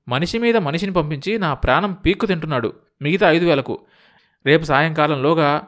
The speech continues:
డబ్బు ఇవ్వకపోతే వాడే పోలీసుల దగ్గరికెళ్ళి అప్రూవల్గా మారిపోతాడంట.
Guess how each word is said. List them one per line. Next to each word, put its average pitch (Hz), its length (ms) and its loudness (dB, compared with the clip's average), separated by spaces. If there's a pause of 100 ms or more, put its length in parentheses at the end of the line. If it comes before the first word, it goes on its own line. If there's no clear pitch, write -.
(120)
డబ్బు 131 260 2
ఇవ్వకపోతే 156 840 0
వాడే 151 400 2
పోలీసుల 185 480 2
దగ్గరికెళ్ళి 151 560 -2
అప్రూవల్గా 190 460 2
మారిపోతాడంట. 156 600 -2